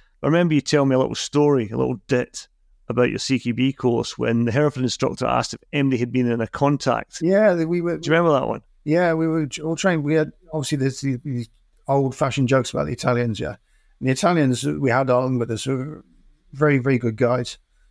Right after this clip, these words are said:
Speaker 2: We were there in a group, and he said, and obviously you have to remember this is before we've been to Afghanistan and everything else. At the time, it was just the Cold War. So the opportunity for, to be in a situation where you were in a firefight or anything like that was very limited.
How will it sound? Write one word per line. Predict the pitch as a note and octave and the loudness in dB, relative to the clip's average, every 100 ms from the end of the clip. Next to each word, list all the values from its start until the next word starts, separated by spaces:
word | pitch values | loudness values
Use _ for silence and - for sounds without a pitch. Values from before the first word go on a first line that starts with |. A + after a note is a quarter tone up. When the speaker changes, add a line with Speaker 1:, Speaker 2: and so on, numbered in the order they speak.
| _ _ _ _ _ _ | _ _ _ _ _ _
Speaker 2:
We | E3+ | -2
were | D3+ | 0
there | D3 D3 | 2 2
in | C3 | 2
a | |
group, | A#2 C#3 C3 | 2 2 2
and | C3+ | 0
he | |
said, | A2 C3 - | 0 -2 -6
and | - - C#3+ | -14 -2 -2
obviously | D3 D#3+ | 0 0
you | C#3+ | 0
have | D3 | 2
to | |
remember | D3+ C#3+ C3 | 2 2 0
this | A#2+ | -2
is | B2+ | -4
before | A2 A2+ C3+ C#3 C3 C3 - _ _ _ | -4 -2 0 0 0 -2 -10 _ _ _
we've | B2 A2+ | -4 0
been | A#2+ | 0
to | G#2+ | 2
Afghanistan | A2 - C3 A#2+ C3 B2+ | 0 0 0 0 0 -2
and | B2+ | -2
everything | A2 A2+ B2 | -4 -2 -2
else. | B2 D3 | -2 -4
At | C#3+ | -6
the | G#2 | -4
time, | C3 B2+ | 0 0
it | B2+ | 0
was | - | -2
just | C3 B2 - | 0 0 -2
the | |
Cold | - B2 A#2+ | -2 -2 -2
War. | C3+ A2+ | -2 -2
So | - B2 - _ _ _ _ | 0 -2 -4 _ _ _ _
the | C3 C#3+ | 2 2
opportunity | D3 B2+ D#3+ C#3+ B2+ C#3 | 2 0 2 2 2 0
for, | - C3+ A#2+ - _ _ - | 2 0 0 -6 _ _ -10
to | B2+ | 2
be | D3+ D#3 | 4 4
in | |
a | C3 A2+ | 4 0
situation | D3 - B2+ A#2+ - A#2 | -4 -2 0 0 0 0
where | B2 | 0
you | A#2+ | 2
were | A#2+ B2 | 0 0
in | A#2 | -2
a | |
firefight | G#2 A#2+ A2+ - A#2+ B2 | -2 0 0 0 0 0
or | B2 | -2
anything | A#2+ G#2+ D3 | -2 -4 0
like | A#2+ | 0
that | A#2+ | 0
was | A2+ | -4
very | G#2+ C3+ B2 | -2 0 2
limited. | B2+ B2+ - A#2 | 0 -2 -4 -10